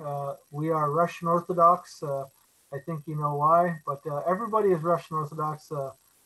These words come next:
I have all of my children, uh, baptized as Russian Orthodox Christians.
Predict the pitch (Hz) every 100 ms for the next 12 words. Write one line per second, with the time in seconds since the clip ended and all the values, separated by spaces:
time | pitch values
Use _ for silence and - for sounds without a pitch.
0 | _ 147 160 156 165 185 175 175 175 -
1 | 156 151 156 156 147 _ 147 135 135 147
2 | 151 - 156 151 143 135 139 151 - 151
3 | 147 147 143 143 147 _ - _ _ _
4 | _ 185 175 - 165 165 165